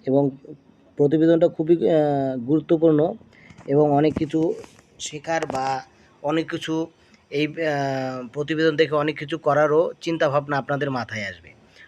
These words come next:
তো আপনাদের যাদের বয়স হয়ে যাচ্ছে এবং যারা আমার বেকার ভাইয়েরা আছো,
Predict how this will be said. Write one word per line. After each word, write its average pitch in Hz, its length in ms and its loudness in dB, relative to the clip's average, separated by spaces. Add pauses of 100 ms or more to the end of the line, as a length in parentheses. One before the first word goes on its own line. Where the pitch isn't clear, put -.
(120)
তো 147 60 -4
আপনাদের 160 400 0
যাদের 160 260 4
বয়স 139 340 0
হয়ে 165 120 2
যাচ্ছে 165 300 0
এবং 139 340 -2
যারা 139 280 0
আমার 135 200 -4
বেকার 135 300 -4
ভাইয়েরা 143 340 0
আছো, 170 320 -2